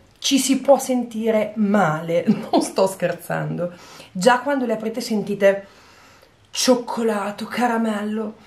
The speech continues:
dolcezza, oh mamma mia che bontà, buonissima. E ah, scusate, non vi ho detto qual è, <laughs> lei è Zurigo, nonché la mia preferita, e poi c'è, ehm, Strasburgo, che ha, no, forse mia,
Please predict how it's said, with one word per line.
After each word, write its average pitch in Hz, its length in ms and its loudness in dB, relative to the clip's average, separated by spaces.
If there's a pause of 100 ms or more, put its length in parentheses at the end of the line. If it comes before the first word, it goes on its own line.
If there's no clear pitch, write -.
(280)
dolcezza, 220 1400 0
oh 392 480 6
mamma 247 260 -2
mia 214 220 -8
che 220 60 -12
bontà, 208 440 -10 (340)
buonissima. 220 1040 0 (120)
E 240 80 4
ah, 220 40 6
scusate, 175 460 0
non 160 140 -10
vi 156 80 -6
ho 156 40 -8
detto 156 180 -6
qual 208 140 2
è, 233 160 -4
<laughs> 254 520 -2 (100)
lei 214 220 4
è 208 280 2
Zurigo, 240 500 2
nonché 196 360 0
la 180 140 0
mia 175 160 0
preferita, 165 680 -6 (440)
e 226 160 6
poi 226 300 4
c'è, 175 440 -2
ehm, 180 460 4
Strasburgo, 190 840 0 (840)
che - 180 -4
ha, 175 120 -4 (220)
no, 185 380 2
forse 226 320 -4
mia, 180 200 -2